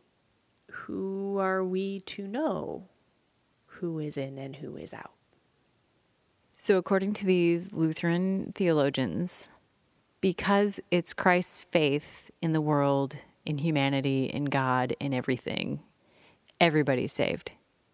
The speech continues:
Speaker 2: Doesn't matter who you are.
Speaker 1: They don't say that.
Speaker 2: Okay.
Speaker 1: People don't necessarily go straight there because we don't say that we believe in universal salvation.
Speaker 2: Okay.
Speaker 1: There's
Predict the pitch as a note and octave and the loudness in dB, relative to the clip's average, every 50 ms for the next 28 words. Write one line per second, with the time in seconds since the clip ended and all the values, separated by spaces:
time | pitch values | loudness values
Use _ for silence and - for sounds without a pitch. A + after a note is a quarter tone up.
0 | _ _ - D#3+ D3 E3 D#3+ D3 C#3+ D3 C#3+ D3 C3+ C3 B2+ A#2+ - - - - | _ _ 2 2 4 4 2 2 2 2 2 0 2 2 2 2 2 0 -2 -4
1 | - A#3 C4 D#4 E4 F#4+ G4+ F#4+ - - - - - A#3+ A#3 A3+ F#3 C#3+ A#2+ A2 | -4 -2 -2 0 0 0 -2 -4 -4 -2 0 2 2 2 0 -2 -2 -4 -6 -6
2 | - G#3 A#3 - - _ _ _ _ _ _ _ _ - - F3 - D#3 C3 - | -6 -8 -10 -10 -14 _ _ _ _ _ _ _ _ -2 0 0 2 2 0 0
3 | - - D3+ - _ - - _ _ _ _ - - A#3 - A#3 A3 G#3 G#3+ G3+ | -2 -6 -10 -12 _ -20 -20 _ _ _ _ -10 -10 -6 -4 -2 -2 -2 -2 -4
4 | G3 - - - G3 F#3+ F3+ - - F3+ - F3+ F3 F3 E3+ E3 E3 D#3+ E3+ - | -4 -6 -10 -8 -8 -6 -6 -4 -4 -4 -2 -2 0 0 0 -2 -4 -6 -8 -6
5 | - - E3+ E3+ D#3+ - - - D#3 D#3+ - - - D#3 C#3+ C#3 C#3 C#3 E3+ F#3 | -4 -2 -2 -2 -2 -4 -4 -4 -6 -6 -6 -6 -6 -4 -4 -4 -4 -6 -6 -4
6 | - F3+ E3+ - E3+ D#3+ D#3+ E3 E3 D#3+ E3 E3 D#3+ E3 - - _ - - - | -4 -6 -6 -4 -6 -6 -6 -6 -4 -4 -2 -2 -4 -4 -8 -12 _ -6 -2 0
7 | - F3 E3+ E3+ E3 F3 G3+ A3+ B3 B3 - - F3+ E3+ E3+ - E3+ E3 E3+ E3+ | 0 2 2 2 2 0 -2 -2 -6 -10 -12 -10 -10 -8 -6 -8 -8 -6 -4 -4
8 | E3 E3 D#3+ D#3+ D#3+ D#3 D#3 D#3 D3 D3+ D#3 - - E3 - - D#3 D3+ D#3 D3+ | -4 -2 -2 -4 -4 -4 -4 -4 -6 -4 -4 -4 -4 -4 -4 -4 -4 -4 -4 -6
9 | D3+ D#3+ - - - - - G#3+ A3+ - - E3 - E3+ D3+ - - - - _ | -6 -6 -6 -8 -8 -10 -10 -10 -2 0 0 0 0 0 -2 -4 -4 -8 -14 _
10 | _ _ _ _ _ - F#3+ G3+ G3 F#3+ F#3+ | _ _ _ _ _ -6 -4 -2 -2 -2 -2